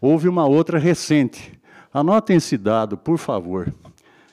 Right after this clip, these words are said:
A prefeitura abre uma licitação pra contratar cinco mil horas de trator pra fazer roçagem na cidade. Sabe quanto que ia custar isso daí?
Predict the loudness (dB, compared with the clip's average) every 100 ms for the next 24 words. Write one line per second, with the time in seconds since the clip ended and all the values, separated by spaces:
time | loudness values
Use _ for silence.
0 | _ _ _ _ _ -8 -4 -2 0 -2
1 | 0 0 2 0 0 0 0 -2 -4 -6
2 | -6 -4 -2 -2 -2 -8 -8 -6 -4 -2
3 | -2 -2 -4 -2 -4 -4 -2 0 0 0
4 | 0 2 2 2 2 0 -2 -6 -8 -18
5 | _ -20 -12 -8 -6 -2 -2 -2 0 2
6 | 0 -4 _ _ _ -10 -10 -8 -8 -4
7 | -4 -4 -4 -4 -4 -4 -8 -8 -10 -10
8 | -10 -18 _ _ _ _ _ _ _ _
9 | _ _ -4 -2 -2 -2 -2 -2 -6 -6
10 | -6 -8 -2 -2 -2 -4 -2 0 -2